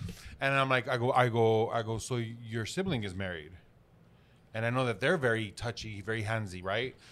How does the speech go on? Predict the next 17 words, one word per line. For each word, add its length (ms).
I 100
go, 200
"Does 360
your 160
mom 240
freak 260
out 360
the 80
same 260
way 80
she's 220
about 220
to 80
freak 220
out 260
for 220
you? 300